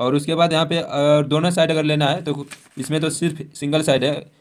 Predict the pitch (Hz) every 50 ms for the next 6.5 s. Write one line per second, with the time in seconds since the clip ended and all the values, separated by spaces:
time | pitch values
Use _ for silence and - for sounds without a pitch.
0 | _ _ - 131 123 143 139 139 151 156 160 160 151 156 147 143 151 151 147 135
1 | 143 147 151 151 143 127 131 127 131 123 131 143 151 143 139 143 135 151 156 156
2 | 156 - _ _ _ - 151 160 165 302 175 175 175 - - - - - - -
3 | 123 127 135 147 147 147 151 147 147 147 160 180 190 - _ _ _ _ _ -
4 | - 127 139 139 135 139 135 127 131 160 - 135 131 135 147 143 151 165 160 151
5 | 156 147 160 151 156 151 - 151 131 160 170 175 160 156 147 151 156 160 165 -
6 | - 139 123 117 117 117 123 147 -